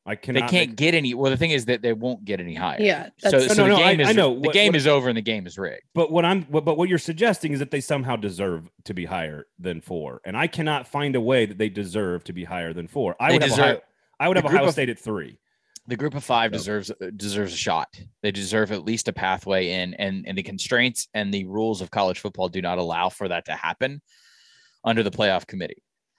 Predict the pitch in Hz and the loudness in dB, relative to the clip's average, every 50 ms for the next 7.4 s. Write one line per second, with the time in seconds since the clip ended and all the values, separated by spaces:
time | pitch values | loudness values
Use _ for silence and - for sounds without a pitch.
0 | _ _ - 117 113 113 107 101 92 - - 120 123 127 127 123 113 - - 131 | _ _ 0 2 4 4 4 2 2 0 0 0 0 2 2 0 0 0 2 0
1 | 147 - 143 120 110 107 107 - - - 104 - - - 113 - - 127 117 107 | 2 2 0 -2 0 -2 -4 -4 -4 -4 -4 -4 -4 -8 -10 -4 0 0 0 2
2 | 92 90 85 - - 92 85 - 90 90 90 87 - 104 90 95 107 107 - 110 | 2 0 -2 -2 -4 -8 -8 -8 -10 -10 -10 -6 -6 -6 -4 -4 -4 -6 -4 -4
3 | 110 104 - - 104 101 95 - - 120 120 127 120 123 113 - - 123 120 107 | -6 -6 -4 -4 -6 -6 -4 -4 -2 0 0 0 0 -2 -4 -2 0 0 0 0
4 | 95 98 101 95 92 90 - 98 92 92 104 110 113 - - 135 139 143 - _ | 0 -2 -4 -6 -6 -8 -8 -6 -4 -2 -2 -4 -6 -8 -8 -6 -6 -6 -6 _
5 | - - 135 135 131 135 139 135 - - - - - _ - 107 104 101 92 90 | -6 -2 -2 0 0 -2 -4 -8 -10 -12 -12 -12 -14 _ -6 -4 -2 -2 -2 0
6 | 95 104 104 101 101 101 101 98 95 92 _ _ _ _ - 101 101 98 107 113 | -2 -2 -2 -2 -2 -2 -2 -4 -6 -8 _ _ _ _ -2 -2 -2 -2 -2 -4
7 | 117 120 120 113 - - - | -4 -4 -4 -4 -10 -16 -16